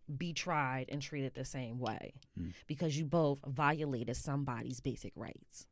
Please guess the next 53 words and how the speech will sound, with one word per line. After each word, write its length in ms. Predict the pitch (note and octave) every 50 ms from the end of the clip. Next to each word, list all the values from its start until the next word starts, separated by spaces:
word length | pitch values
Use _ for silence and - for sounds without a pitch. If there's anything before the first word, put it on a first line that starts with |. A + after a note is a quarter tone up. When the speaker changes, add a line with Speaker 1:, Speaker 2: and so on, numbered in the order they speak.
| _ _ -
Speaker 2:
I 80 | B2+
feel 160 | - - F3+ G3
like 180 | F#3+ E3 D3+ -
f-, 140 | - -
with 420 | B2 G#2+ G#2 G2+ F#2+ E2+ - - - -
men, 720 | F#2 F2+ F2+ F#2 F2 E2+ E2 D#2 D#2 D#2 D2 D2+ D#2+ D#2 D2+ - - - - - - - - -
they 100 | - F#2
start 260 | - - D#3 D3+ -
to 160 | - - A#2
veer 260 | G2 F2 F2+ F2+ F2 D#2+
back 460 | D#2 D#2 D2+ C#2 B1+ - - - - -
and 160 | - D#2 D#2+
they 80 | D2+ D#2
start 380 | - - - F#2+ F2+ - - -
to 180 | - - E2+ D#2
say, 380 | - - - D#2 D2 C#2+ C#2+
you 220 | C#2+ C#2 - D#3+ -
know, 160 | - - - -
the, 180 | - - E2 - - - - - - - - - - _ - -
uh, 20 | - - - - - _ - _ -
the 120 | G#2 E2+
Me 100 | F2 F2
Too 140 | D#2+ - -
movement 320 | E2 D#2 D#2 D#2 D#2+ D2 C#2+
has 80 | C#2+
gone 240 | - - D2 D2 D2
too 180 | - - - D#2
far. 640 | - - - D3 - D3 - - - - - F2+ - - - - - - -
Uh, 260 | - E2+ D2+ D#2+ D#2+
the 120 | F2 E2
Me 140 | E2 E2 D#2+ D#2
Too 160 | - F#2 F2
movement 640 | E2+ E2 E2 D#2 D#2 D#2+ D#2+ D#2+ D2+ D#2 - - -
is 240 | D#2+ D#2 D2+ C#2+ -
just, 360 | - - D#2 - - - -
you 60 | F2+ E2
know, 160 | D2+ D2 D2+
is 240 | - F2 E2 - -
kind 240 | - - - F#2 E2+
of 60 | D#2+
ridiculous 640 | D#2+ D#2+ - D#2 D2+ - - E2+ E2+ D#2+ D#2 D#2+ - -
and 120 | D#2 D#2
it's 120 | D2+ -
taking 280 | - F2 E2 - - -
advantage 340 | - F#2 E2+ D#2 D2+ - -
of 60 | -
people. 340 | - - - - - E2 G2
Do 120 | - - A2
you 40 |
feel 160 | G#2+ - D3+ D#3+
like 220 | D#3 D3 D3 -
that 280 | - G2 G2+ G2+ F#2 -
is 540 | - F2+ F2+ F2+ F2 D#2+ - - - - -